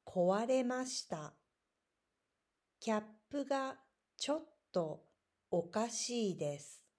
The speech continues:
時々水が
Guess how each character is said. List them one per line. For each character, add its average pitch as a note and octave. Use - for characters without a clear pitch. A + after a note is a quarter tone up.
時 G#3
々 C4
水 F3+
が C4